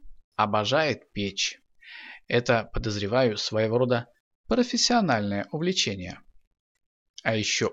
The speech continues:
он фанатичный аудиофил.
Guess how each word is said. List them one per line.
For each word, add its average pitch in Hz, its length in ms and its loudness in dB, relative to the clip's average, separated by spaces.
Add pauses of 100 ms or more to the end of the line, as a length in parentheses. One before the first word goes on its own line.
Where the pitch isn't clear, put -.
он 147 300 4 (420)
фанатичный 123 920 2 (160)
аудиофил. 113 1160 0